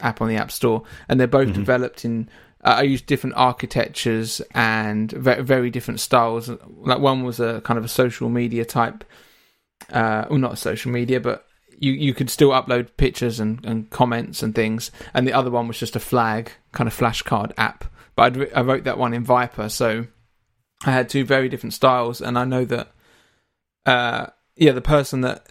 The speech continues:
Speaker 1: the person that looked at my code the fir-, in that first job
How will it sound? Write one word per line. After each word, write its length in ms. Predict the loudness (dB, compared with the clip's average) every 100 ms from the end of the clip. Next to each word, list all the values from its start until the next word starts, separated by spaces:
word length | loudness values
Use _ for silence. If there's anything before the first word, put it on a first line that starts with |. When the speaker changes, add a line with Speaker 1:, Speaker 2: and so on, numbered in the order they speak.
| -8
Speaker 1:
the 80 | 4
person 320 | 4 4 0
that 100 | 0
looked 260 | 0 0 -2
at 60 |
my 140 | 0 0
code 500 | 2 2 2 -2 -6
the 120 | -6
fir-, 180 | 0 0 2
in 140 | 0
that 180 | -2 0
first 340 | 0 0 0
job 320 | 0 2 -2